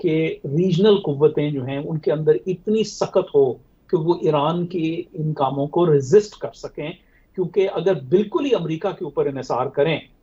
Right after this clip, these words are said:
तो अमेरिका के पास तो अब वो वाली leverage नहीं है, क्योंकि अमेरिका के bandwidth जो है वो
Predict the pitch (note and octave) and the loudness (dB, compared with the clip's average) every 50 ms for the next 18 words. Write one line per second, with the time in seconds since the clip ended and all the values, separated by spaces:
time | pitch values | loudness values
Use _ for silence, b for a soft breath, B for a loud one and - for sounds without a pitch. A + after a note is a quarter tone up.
0 | _ - - - - D#3+ D#3+ D3+ D3+ E3+ E3 E3 - G3 G3 G3 - F3+ F3 - | _ -10 -8 -4 -2 -2 0 0 0 0 0 2 2 2 2 4 2 0 0 2
1 | D#3 D#3+ D#3 - - - - - - D#3 D3 D3 C#3 C3 B2+ C#3+ D3+ D#3+ D#3+ D3+ | 0 0 0 -2 -6 -6 -6 -4 -2 -2 -2 -2 -6 -10 -4 -2 -2 0 0 0
2 | D#3 D3 D3 D3 D3+ C#3+ B2+ B2 B2+ B2+ B2+ D3 D#3 D3 C#3 C3+ C#3 B2 C#3 E3+ | 0 0 0 0 -2 -2 -4 -2 -2 -2 -2 -2 -2 -2 -2 -2 -2 0 0 0
3 | E3+ D3+ A#2 A#2 - - _ _ _ _ _ _ _ _ _ _ - C#3+ C#3 C3+ | 0 0 -2 -4 -6 -8 _ _ _ _ _ _ _ _ _ _ -2 -2 0 4
4 | - C#3+ C#3+ D3 - D3 C#3+ C#3 C#3 C#3+ C#3 D#3+ D#3 D3 - - D#3 C#3+ C#3 C#3+ | 6 6 6 4 2 -2 -4 -4 -4 -2 2 2 2 2 0 -2 -2 -2 0 0
5 | C#3 C3+ - - - _ - C#3 B2+ C#3 D#3 E3 D#3 D3 E3+ D#3+ - - C#3 C3 | -2 -4 -6 -14 -20 _ -8 -6 -4 0 0 0 2 2 0 0 -2 -2 -2 0
6 | B2+ C3+ C#3+ D3 C3+ C3+ D3+ E3+ G#3 - | 2 2 0 2 2 2 4 4 2 0